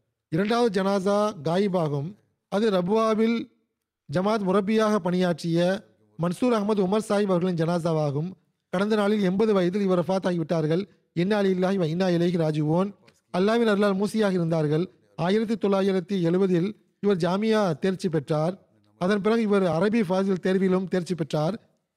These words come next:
எழுபத்தி ஒண்ணு முதல் எழுபத்தி மூணு வரை இவர் இஸ்லாமாபாத்தில் உள்ள நமல் யூனிவர்சிட்டியில் ஜெர்மன் மொழியுடைய டிப்ளமோ முடித்தார். ஆரம்பத்தில் பாகிஸ்தானிலும் பிறகு பல்வேறு இடங்களிலும் இவர் நியமிக்கப்பட்டார்.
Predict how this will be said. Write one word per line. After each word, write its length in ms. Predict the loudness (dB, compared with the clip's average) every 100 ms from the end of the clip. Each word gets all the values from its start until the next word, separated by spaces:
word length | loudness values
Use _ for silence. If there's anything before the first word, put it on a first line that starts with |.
| 0
எழுபத்தி 320 | 2 2 2
ஒண்ணு 200 | 2 2
முதல் 220 | 0 0
எழுபத்தி 340 | 2 0 0 -2
மூணு 240 | -2 0
வரை 220 | 2 2
இவர் 300 | 2 0 -2 _ _ -8
இஸ்லாமாபாத்தில் 560 | -2 0 2 0 0 0
உள்ள 260 | 0 0
நமல் 420 | 0 0 2 2 2
யூனிவர்சிட்டியில் 880 | 2 2 0 -2 -2 0 2 0 -6 _ _ -6
ஜெர்மன் 480 | -2 0 0 0
மொழியுடைய 640 | 2 2 2 2 2 2 2
டிப்ளமோ 380 | 0 0 0 2
முடித்தார். 600 | 0 0 0 -2 -4 _ _ _ _ _ -4
ஆரம்பத்தில் 540 | -2 0 0 0 0
பாகிஸ்தானிலும் 680 | 0 -4 -2 0 2 2 2
பிறகு 280 | 2 0 0
பல்வேறு 340 | 0 2 2
இடங்களிலும் 460 | 2 0 2 2 2
இவர் 280 | 2 0 -2 _ _ -2
நியமிக்கப்பட்டார். 720 | 0 0 -2 -4 -2 0 -2